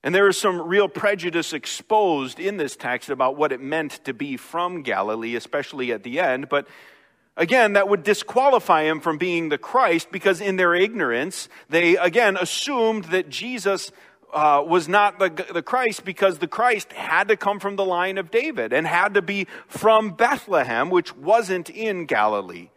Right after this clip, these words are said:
Ironically proving the point that they actually didn't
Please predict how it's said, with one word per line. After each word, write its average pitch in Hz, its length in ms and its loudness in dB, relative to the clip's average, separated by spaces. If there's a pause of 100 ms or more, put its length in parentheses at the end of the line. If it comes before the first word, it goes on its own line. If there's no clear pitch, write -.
(1080)
Ironically 165 680 2
proving 147 840 -2
the 139 100 -2
point 131 580 -4
that 156 140 -4
they 156 140 -2
actually 170 520 -4 (140)
didn't 214 520 -6